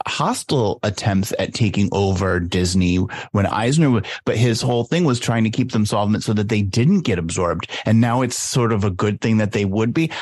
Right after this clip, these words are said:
I'm not so sure that you <laughs> want it on your resume that you were the final C E O. You know, you should be the one who made it,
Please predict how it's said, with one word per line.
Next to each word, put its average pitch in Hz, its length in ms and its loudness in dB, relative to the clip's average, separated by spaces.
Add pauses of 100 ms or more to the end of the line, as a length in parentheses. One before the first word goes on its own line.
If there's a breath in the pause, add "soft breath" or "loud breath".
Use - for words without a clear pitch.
I'm 196 140 2
not - 180 0
so 196 160 0
sure 180 380 0
that 120 240 2 (340 loud breath)
you 127 140 4
<laughs> 120 120 0
want 147 200 2
it 143 80 0
on 131 120 2
your 113 160 2
resume 127 460 0
that 104 140 -2
you 110 180 2
were 120 120 2
the 107 160 0
final 117 540 -2
C 117 340 0
E 120 60 2
O. 127 40 2
You - 100 0
know, 139 80 4
you 147 180 2
should 160 140 0
be 165 80 2
the 165 100 0
one 143 200 2
who 135 180 6
made 123 280 2
it, 127 140 0